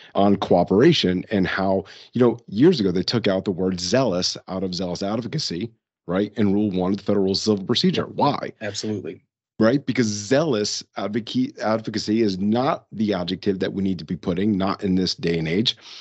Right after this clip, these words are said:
Speaker 1: The Sedona Conference talks about it's too late for gamesmanship, right, and hiding the ball in discovery. And that was two thousand and ten when they wrote the, the Cooperation Proclamation, right? So let's talk about words, Madeline, right? If you look at the word,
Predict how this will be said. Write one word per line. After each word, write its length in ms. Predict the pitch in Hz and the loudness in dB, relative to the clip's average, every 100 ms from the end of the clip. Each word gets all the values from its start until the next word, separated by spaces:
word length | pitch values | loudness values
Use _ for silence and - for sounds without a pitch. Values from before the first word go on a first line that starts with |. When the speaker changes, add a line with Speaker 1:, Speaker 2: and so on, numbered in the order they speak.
| - - _ | -20 -20 _
Speaker 1:
The 80 | 123 | 2
Sedona 400 | - 135 147 117 | 6 6 6 4
Conference 540 | - 156 180 120 104 | 2 2 4 2 2
talks 300 | - 104 104 | 0 -2 0
about 420 | 92 90 92 87 - | -2 0 -2 -2 -4
it's 260 | 117 - | -2 -2
too 160 | - 110 | 0 2
late 160 | 104 | 2
for 120 | - 85 | 0 -4
gamesmanship, 880 | 98 95 85 95 85 - 101 - - - | -2 -2 0 0 0 0 0 -2 -6 -2
right, 180 | 104 113 | 0 0
and 80 | 92 | -2
hiding 320 | 92 104 101 | -2 0 0
the 80 | 82 | -2
ball 260 | 90 87 | -2 0
in 60 | 98 | 0
discovery. 460 | 85 - - 120 | 0 -2 2 4
And 80 | 135 | 4
that 80 | 120 | 2
was 100 | 113 | 2
two 160 | - 139 | 2 4
thousand 320 | 131 123 127 | 4 4 2
and 100 | 110 | 0
ten 300 | - 175 104 | 2 4 4
when 80 | 95 | 2
they 100 | 95 | 2
wrote 160 | 98 | 0
the, 220 | - - - - - | -2 -12 -14 -18 -2
the 300 | 113 113 110 | 2 4 4
Cooperation 760 | 104 - 117 120 113 117 - 113 | 2 0 0 2 2 2 2 0
Proclamation, 640 | 117 113 127 147 143 - - _ _ - | 0 0 2 2 2 -2 -8 _ _ -2
right? 220 | 104 - - - - | 0 -2 -8 -20 -4
So 160 | - 160 | 2 4
let's 240 | 123 170 | 4 2
talk 160 | - 180 | 2 2
about 220 | 165 - | 2 2
words, 420 | 98 82 - - _ 95 | -2 -2 -6 -8 _ -8
Madeline, 280 | 78 78 | -6 -6
right? 200 | 80 90 - _ | -6 -8 -10 _
If 100 | 110 | 2
you 60 | 135 | 4
look 160 | 151 | 4
at 60 | 226 | 0
the 80 | 208 | -2
word, 400 | 135 120 110 | 2 4 2